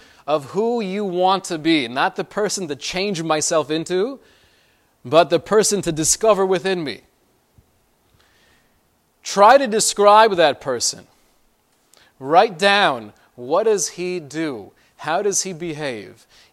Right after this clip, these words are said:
Give a detailed description of him or her,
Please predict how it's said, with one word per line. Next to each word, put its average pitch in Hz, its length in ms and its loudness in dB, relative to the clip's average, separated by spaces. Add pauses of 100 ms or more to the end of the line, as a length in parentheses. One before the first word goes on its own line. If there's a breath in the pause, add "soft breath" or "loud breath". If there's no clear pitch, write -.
Give 202 220 -4
a 220 80 0
detailed 202 680 -4
description 160 760 -8
of 120 260 -12
him 180 500 -6
or 123 200 -6
her, 165 420 -4